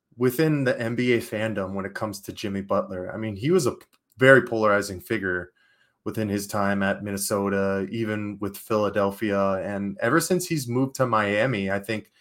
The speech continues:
people have seen kind of, like, a change in not just his personality, but, like, his work ethic and his real just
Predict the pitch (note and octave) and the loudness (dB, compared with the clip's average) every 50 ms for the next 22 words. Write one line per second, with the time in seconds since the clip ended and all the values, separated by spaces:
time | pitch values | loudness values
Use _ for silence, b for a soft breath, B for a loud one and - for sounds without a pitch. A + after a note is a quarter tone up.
0 | b b b b b b _ _ - B2+ C3 - C3+ B2+ A#2 A2+ A2 - - - | b b b b b b _ _ -4 -4 2 4 4 6 6 4 2 0 -4 -4
1 | - A2+ A#2 A#2 A2+ G#2+ G#2 G2+ - A#2 A2+ G#2+ G#2 G2 G2+ G2+ G2 - - G#2 | -4 -4 -4 -4 -4 -6 -8 -6 -6 -4 -2 -2 -2 -2 -4 -4 -6 -10 -16 -12
2 | - - - - G#2 G2+ A2+ A2 G#2+ G2+ G#2+ G#2 G2+ G2+ G2+ G2 G2 - _ _ | -10 -8 -6 -6 -6 -6 -6 -6 -6 -6 -6 -6 -6 -6 -8 -10 -12 -16 _ _
3 | - F3 G#3 G#3 C4+ A#3+ - - - A2 - - - A2+ C3+ - - F#2+ F2+ F2+ | -4 -4 -2 -2 -4 -6 -6 -6 -6 -8 -8 -4 -2 -2 -2 0 -2 -2 -2 2
4 | G2+ B2+ C#3 A2+ G2+ F#2+ F#2+ G2 G#2+ G2 G2+ G2+ - - B2 A#2 - - F#2+ G#2 | 6 6 6 6 4 0 -2 -2 -2 -2 -2 -6 -6 -6 -6 -6 -4 -2 0 0
5 | C#3 C#3 - F#2 E2+ - - G2 F#2+ F#2+ - - G2+ F#2 F#2+ F#2 - _ _ _ | 0 0 -2 -6 -6 -6 -6 -8 -10 -10 -10 -12 -12 -12 -12 -16 -20 _ _ _
6 | _ _ _ _ _ _ _ _ _ _ _ - C#3 C3 A2 - - - G2 G#2 | _ _ _ _ _ _ _ _ _ _ _ -4 -4 -4 -4 -4 -8 -14 -8 -2
7 | A2+ B2+ C3 C3+ C3+ C3+ C3 B2+ A#2+ - - _ _ _ _ - - A#2+ A2+ - | 0 2 4 4 4 4 4 2 0 -4 -8 _ _ _ _ -4 -2 -2 -2 -4
8 | - _ | -8 _